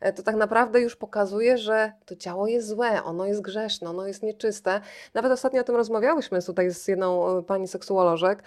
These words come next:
Ja się złapałam też na tym, że, nie wiem, jak było u ciebie na W F-ie, bo jestem u ciebie starsza o dziesięć lat, ale pamiętam takie momenty, kiedy, mm, przychodziło się i wręcz szeptem mówiło, że jestem niedysponowana, że podpaski się chowało, wiesz, gdzieś tam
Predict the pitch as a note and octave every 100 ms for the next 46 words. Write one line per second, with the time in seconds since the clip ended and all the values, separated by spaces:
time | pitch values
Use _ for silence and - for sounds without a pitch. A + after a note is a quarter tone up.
0 | - - - G3 F#3+ G#3+ G#3 A3 G#3+ G#3+
1 | A3 G3+ F#3+ G#3+ G#3 G#3 F#3 F3+ F#3 G3+
2 | F#3+ F#3+ F3+ F3+ F#3+ F#3+ - G4 C4+ F#3
3 | F3+ E3 E3+ D#3 E3+ E3 E3+ E3+ E3+ E3+
4 | E3 - E3+ E3 E3+ D#3+ F3 E3+ E3 D#3
5 | E3 F#3 F#3 F#3+ - - - G3 G3+ A3+
6 | A3 G#3 G#3 G3 F#3+ F#3+ F#3 G3 A3 A3+
7 | - G3+ F3+ F#3 F#3 F#3 F3+ _ _ _
8 | _ - F3+ - G3+ F#3 G#3 G#3 G#3 G3+
9 | G3+ G3+ A3 A3 G#3 F#3+ F#3 G3+ G3+ G#3
10 | G3+ G#3 G#3+ G#3 G3+ - G3+ G#3 G3+ G3+
11 | F#3 E3 F3+ F#3 G3+ - A#3 - G3+ G3
12 | F#3 G3 G#3+ G#3+ G3 G#3+ G#3 G3 F#3 -
13 | G#3 G#3